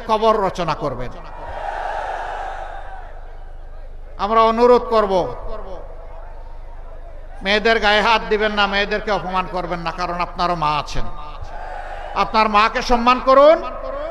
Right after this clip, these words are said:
তাহলে আপনি সারা দেশের মাদেরকে সম্মান করতে পারবেন। আর যে নিজের মাকে সম্মান করতে জানে না, এদেশের একজন নারীও তার কাছ থেকে সম্মান আশা করে না।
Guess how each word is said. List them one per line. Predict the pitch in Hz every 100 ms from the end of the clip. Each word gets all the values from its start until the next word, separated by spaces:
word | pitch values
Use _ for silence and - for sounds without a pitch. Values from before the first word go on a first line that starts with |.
| - - - -
তাহলে | 254 262 269
আপনি | 254 254 262
সারা | 247 240 247
দেশের | 196 233 262 247
মাদেরকে | 220 220 220 214 226
সম্মান | 214 185 185
করতে | 180 180 170
পারবেন। | 160 139 143 135 - - 156 - - - - - - - -
আর | 214
যে | 190 254
নিজের | 269 247 277
মাকে | 262 262 269
সম্মান | 277 262 254 262
করতে | 262 262 262
জানে | 247 240 247
না, | 262 302 330 240 240 - - 220
এদেশের | 254 262 262 247
একজন | 247 294 330 220 311 285
নারীও | 247 233 285 311
তার | 254 226
কাছ | 214 208
থেকে | 233 202
সম্মান | 202 190 180 185
আশা | 165 -
করে | 156 135
না। | 127